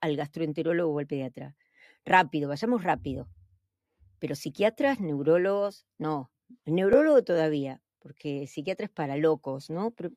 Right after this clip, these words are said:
dos mil veintitrés, por Dios, me parece que, aparte en todos los psiquiatras, son, <laughs> tenemos la imagen del psiquiatra como, ¿no? Em, que la gente se imagina, ¿no? Me parece que es súper importante que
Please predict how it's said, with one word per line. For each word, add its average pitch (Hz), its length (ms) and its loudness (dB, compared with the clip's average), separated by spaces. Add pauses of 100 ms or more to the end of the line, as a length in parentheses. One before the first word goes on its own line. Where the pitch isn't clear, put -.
(680)
dos 156 200 -4
mil 226 100 4
veintitrés, 220 720 2 (100)
por 139 160 -20
Dios, 185 380 -6
me 147 120 -4
parece 185 340 -4
que, 156 340 0 (680)
aparte 151 240 -4
en 170 160 0
todos 190 140 -2
los 185 80 -6
psiquiatras, 185 560 -4 (1120)
son, - 220 -8
<laughs> - 380 -12
tenemos 202 300 2
la 185 80 2
imagen 175 440 2
del 165 120 0
psiquiatra 160 480 -2
como, 143 360 -8
¿no? 180 340 -8 (640)
Em, 147 580 0 (100)
que 160 120 -6
la 151 100 -4
gente 165 240 -2
se 147 60 -4
imagina, 147 520 -6
¿no? 175 240 -10 (800)
Me 180 100 -4
parece 226 260 0
que - 80 -2
es - 60 -2
súper 311 280 -2
importante 220 520 0
que 160 300 -4